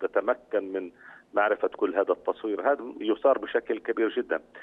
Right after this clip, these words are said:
ويدركون إذا دخلوا في معركة مع حزب الله، المعركة لن تكون لم-، لمصلحتهم رغم كل ما يمتلكوه من قوة ب-، بشكل أو بأساس، وقلبهم، وفي قلبهم أو في دعم لهم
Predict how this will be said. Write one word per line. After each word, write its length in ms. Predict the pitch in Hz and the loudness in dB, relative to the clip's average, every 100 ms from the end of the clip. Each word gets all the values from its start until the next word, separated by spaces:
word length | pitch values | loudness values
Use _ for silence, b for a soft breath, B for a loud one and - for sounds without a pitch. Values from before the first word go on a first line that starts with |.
| B B | B B
ويدركون 520 | 107 110 113 - 165 139 | 4 4 4 4 2 4
إذا 160 | 117 | 4
دخلوا 400 | 117 147 147 147 | 4 2 2 2
في 140 | - 127 | 0 0
معركة 420 | 139 143 143 131 | 4 4 2 0
مع 80 | 113 | -2
حزب 260 | 117 113 | -2 0
الله، 220 | 120 131 | 4 6
المعركة 400 | 127 120 117 - | 4 4 2 2
لن 160 | 120 113 | 0 0
تكون 360 | 113 117 120 113 | -2 -2 -4 -2
لم-، 360 | 107 110 113 | -2 0 0
لمصلحتهم 800 | 104 110 113 - 104 147 - 127 | 0 0 0 -2 -2 -2 -2 0
رغم 300 | 127 117 113 - B B B - | 0 0 -6 -12 B B B 0
كل 300 | 147 135 117 | 2 2 0
ما 180 | 117 113 | 2 2
يمتلكوه 540 | 104 107 101 - 110 | 2 0 0 -2 -4
من 220 | 107 104 | -4 -6
قوة 360 | - 110 104 101 101 - 95 | -2 2 4 4 0 -16 -6
ب-، 360 | 101 98 98 95 | 2 4 2 -2
بشكل 360 | - 110 - 101 | -4 -4 -2 -2
أو 60 | |
بأساس، 340 | 95 104 113 - | 0 2 2 2
وقلبهم، 600 | 98 101 110 107 101 101 | 2 2 0 0 -2 0
وفي 220 | 95 95 | -2 -2
قلبهم 460 | 101 107 104 101 101 | 0 0 0 -4 -2
أو 80 | 92 | -6
في 120 | 107 | -2
دعم 240 | 104 92 | -2 0
لهم 280 | 101 95 92 | 0 -2 -6